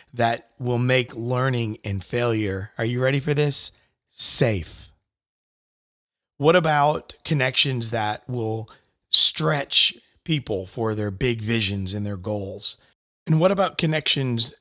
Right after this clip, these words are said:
that help people change their thinking and change their life?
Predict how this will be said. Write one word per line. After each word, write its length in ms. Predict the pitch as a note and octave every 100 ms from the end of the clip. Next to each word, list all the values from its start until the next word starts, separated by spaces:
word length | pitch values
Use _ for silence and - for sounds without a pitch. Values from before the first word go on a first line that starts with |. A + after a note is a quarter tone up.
| _
that 480 | A2+ A#2+ A#2+ A2+ -
help 180 | - C#3+
people 220 | C#3 C3+
change 720 | A#2 - C3+ B2+ A#2 A2+ G2 - _
their 220 | A2+ A#2
thinking 580 | - B2+ A#2 A2 F#2 E2+ - _ _ _ _ _ _ _ _
and 100 | G#2+
change 380 | C3+ A#2+ G#2+ G2
their 160 | A2
life? 520 | G#2 G#2+ F2+ D#2+ -